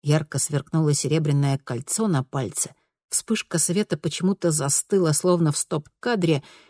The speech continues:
и Кристина не могла перестать смотреть на неё. «Не хочу», — еле ворочая языком, ответила она, и вдруг поняла, что тело словно стало чугунным.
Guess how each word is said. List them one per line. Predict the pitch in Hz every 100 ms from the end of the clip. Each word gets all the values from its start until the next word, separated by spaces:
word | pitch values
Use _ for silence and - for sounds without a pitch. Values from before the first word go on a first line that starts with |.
| _
и | - 185
Кристина | - 190 180 - 247 208
не | 190 185
могла | 170 160 175 190
перестать | - 143 147 - 165 -
смотреть | - 175 - 208 156 -
на | 123
неё. | 123 107 110 - _ _ _ _ _ _ _ _ _ _ -
«Не | 208 214
хочу», — | 208 - - 220 - - - 226 190 185 - _ _ _ _
еле | 165 156 139
ворочая | 127 127 135 - 147
языком, | 127 127 135 131 160 143
ответила | 139 147 147 143 131 -
она, | - 127 147 202 - _ _ _ _ _ _ _
и | 196
вдруг | 175 175 - -
поняла, | - 147 139 151
что | 147 - 135
тело | 120 - 160 170 135 123 - _ _ _
словно | - 220 202 175
стало | 156 - 190 165 156
чугунным. | - 170 170 165 196 147 - -